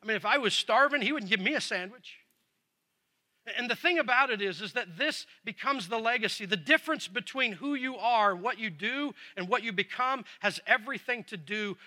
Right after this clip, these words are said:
with legacy. This is why we believe that God's called us to be bold at Crossroads. That at the end of this six-week journey,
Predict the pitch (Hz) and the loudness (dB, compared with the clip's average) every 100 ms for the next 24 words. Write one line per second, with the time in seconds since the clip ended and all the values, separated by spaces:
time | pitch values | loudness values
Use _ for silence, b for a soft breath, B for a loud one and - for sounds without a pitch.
0 | - 175 180 175 175 147 - - _ _ | -10 -8 -4 -4 -4 -6 -14 -16 _ _
1 | _ _ _ _ _ _ _ _ _ 139 | _ _ _ _ _ _ _ _ _ 2
2 | 254 269 - - b b - 175 180 214 | 4 4 2 -4 b b -10 -6 0 2
3 | 208 262 233 214 185 156 - _ _ _ | 2 0 2 2 2 -2 -14 _ _ _
4 | _ _ _ 214 160 240 - - 269 240 | _ _ _ 0 4 2 2 4 4 4
5 | 196 226 196 180 196 226 185 165 b b | 0 -2 -6 -2 2 2 0 -4 b b
6 | 196 - 220 185 - 170 147 - - _ | -6 0 0 0 -2 -8 -14 -20 -20 _
7 | _ b b 233 226 240 226 302 294 233 | _ b b 4 4 0 2 2 2 0
8 | 240 - - - 254 160 226 240 208 | 0 2 0 0 -4 4 6 6 4